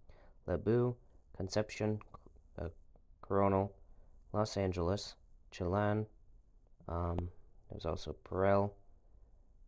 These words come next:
uh, Pichil-, uh, Pichilimu, Talca, Linares, Viña del Mar, Santa Cruz, Highway ninety pops up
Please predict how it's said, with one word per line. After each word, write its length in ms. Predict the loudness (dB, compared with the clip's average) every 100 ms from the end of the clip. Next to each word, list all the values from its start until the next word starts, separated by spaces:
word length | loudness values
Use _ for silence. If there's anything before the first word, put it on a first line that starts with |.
| -20 -20 -20 -10 -4
uh, 160 | -4 -4 -10 -8
Pichil-, 480 | -8 -2 0 0 -2 -16 -20 -14 -10
uh, 80 | -10 -12 -20 -20 -20 -12
Pichilimu, 760 | -12 -6 0 2 4 2 0 -2 -14 -16 -16 -18 -16 -16 -16 -20 -20 -20 0
Talca, 560 | 2 2 2 2 2 -2 -14 -20 -20 -20 -6
Linares, 800 | 0 0 2 4 2 2 -6 -12 -20 -20 -20 -20 -20 -20 -20 -20 -14
Viña 600 | -12 -2 2 4 4 2 -2 -12 -20 -10
del 180 | 0 0
Mar, 480 | 2 2 2 0 -2 -10 -20 -20 -20 -20 -20 -20 -20 -20 _ -20 -10
Santa 340 | -2 0 0
Cruz, 540 | -4 0 2 0 -2 -10
Highway 400 | -2 2 4 4
ninety 420 | 4 2 2 0 -2
pops 420 | -2 -2 -2 -4
up 320 | -4 -4